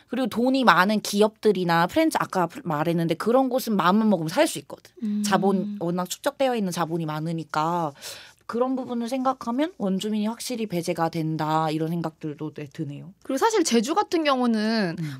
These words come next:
Speaker 2: 뭐 주거나 상업 이런 쪽뿐만이 아니라 환경 쪽 에서 가장 크게 이 불편함을 느낀 것 같더라고요.
Speaker 1: 음.
Speaker 2: 그래서 최근에
Speaker 1: 맞아, 환경.
Speaker 2: 저,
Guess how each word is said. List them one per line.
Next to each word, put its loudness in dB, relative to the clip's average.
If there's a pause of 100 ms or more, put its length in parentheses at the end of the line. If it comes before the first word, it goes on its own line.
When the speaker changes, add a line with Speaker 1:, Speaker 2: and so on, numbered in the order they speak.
Speaker 2:
뭐 4
주거나 2
상업 4
이런 4
쪽뿐만이 0
아니라 2
환경 0
쪽 -4 (460)
에서 2
가장 2
크게 4
이 2
불편함을 2
느낀 -2
것 2
같더라고요. 2
Speaker 1:
음. -20 (160)
Speaker 2:
그래서 -6
최근에 0 (100)
Speaker 1:
맞아, -14
환경. -4
Speaker 2:
저, -8